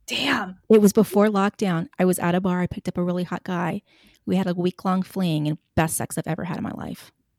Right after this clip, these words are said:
Speaker 1: Oh, best sex I've had in my life was with a one-night stand with a guy in Austra-, who was up here from Australia.
Speaker 2: Mm-hmm.
Speaker 1: Oh, best sex I've ever had in my life. Um,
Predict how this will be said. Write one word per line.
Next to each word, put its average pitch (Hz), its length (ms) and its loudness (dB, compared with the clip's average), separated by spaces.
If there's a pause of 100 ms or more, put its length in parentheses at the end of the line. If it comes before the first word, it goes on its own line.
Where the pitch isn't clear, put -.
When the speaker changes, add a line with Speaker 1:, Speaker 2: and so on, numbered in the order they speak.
Speaker 1:
Oh, 247 420 0
best 277 200 -4
sex 381 220 -4
I've 247 180 0
had 262 180 -4
in 269 120 -4
my 269 100 -2
life 254 320 -4
was 214 160 -6
with 208 240 0 (100)
a 202 440 -4
one-night 208 640 -4
stand 208 440 -4
with 208 120 -8
a 175 60 -12
guy 170 220 -4
in 208 140 0
Austra-, 226 640 -6
who 196 180 -10
was 202 160 -8
up 208 200 -8
here 247 140 -4
from 220 220 -8
Australia. 196 720 -6 (400)
Speaker 2:
Mm-hmm. 180 320 0 (220)
Speaker 1:
Oh, 220 200 -6 (120)
best - 200 -16
sex - 200 -20
I've 180 80 -20
ever 185 100 -20
had 190 160 -14
in 190 60 -12
my 190 80 -10
life. 185 220 -10 (400)
Um, 208 560 2